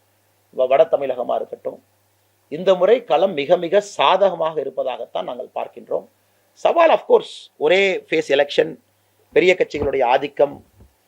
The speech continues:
ஆ, மணி பவர், மசில் பவர், ஆளும் கட்சி எவ்வளவு வேண்டுமானாலும் செலவு செய்ய முடியலாம் என்கின்ற கனவு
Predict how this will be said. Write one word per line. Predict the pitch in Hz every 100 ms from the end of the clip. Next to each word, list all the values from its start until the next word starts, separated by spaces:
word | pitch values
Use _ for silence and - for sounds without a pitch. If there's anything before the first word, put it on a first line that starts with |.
| _ _ -
ஆ, | 127 127
மணி | 127 151 170
பவர், | 143 143 139
மசில் | 123 160 139
பவர், | 127 139
ஆளும் | 131 139 156 135
கட்சி | 123 - 139 135 - _ _ _ - -
எவ்வளவு | - 147 170
வேண்டுமானாலும் | 147 139 131 131 143 165
செலவு | - 143 143
செய்ய | 143 131
முடியலாம் | 123 123 123 139
என்கின்ற | 127 123 120 120 _
கனவு | 123 143 135 143